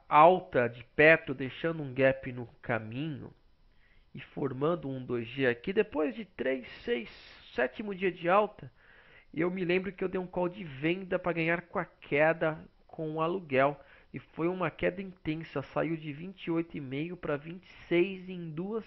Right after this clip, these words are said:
semanas. E olha o que eu tava explicando a vocês. Vamos lá.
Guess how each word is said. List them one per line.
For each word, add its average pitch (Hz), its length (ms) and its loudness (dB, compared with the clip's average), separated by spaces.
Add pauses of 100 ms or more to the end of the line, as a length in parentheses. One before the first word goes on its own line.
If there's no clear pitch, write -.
semanas. 135 640 -4 (1000)
E 165 160 2
olha 262 200 10
o 247 40 0
que - 200 -6
eu 214 120 6 (500)
tava 185 380 2
explicando 175 640 -4
a 165 40 2
vocês. 147 600 -8 (1000)
Vamos 160 420 -4
lá. 101 260 -2